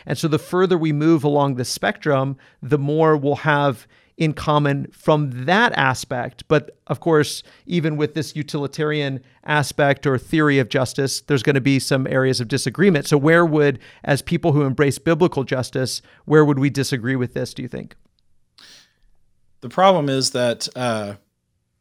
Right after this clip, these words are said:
Speaker 2: well, a legal principle in the law is that you shall not fall in with the many to do evil.
Speaker 1: Hmm.
Speaker 2: And so the law of Moses itself recognizes that what most people think is right isn't necessarily right. And with a utilitarian worldview,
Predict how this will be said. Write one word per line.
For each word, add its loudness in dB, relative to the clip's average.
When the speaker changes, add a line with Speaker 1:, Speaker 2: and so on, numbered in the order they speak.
Speaker 2:
well, 4
a 2
legal 4
principle 0
in 0
the 2
law 2
is -4
that -8
you -4
shall 2
not -2
fall 4
in -4
with -8
the -10
many -6
to -8
do -6
evil. -8
Speaker 1:
Hmm. -8
Speaker 2:
And -4
so 0
the 2
law 4
of 2
Moses -2
itself 2
recognizes -4
that -2
what 2
most -4
people -2
think -6
is -6
right -2
isn't 0
necessarily -2
right. -2
And -2
with -4
a -4
utilitarian -2
worldview, -6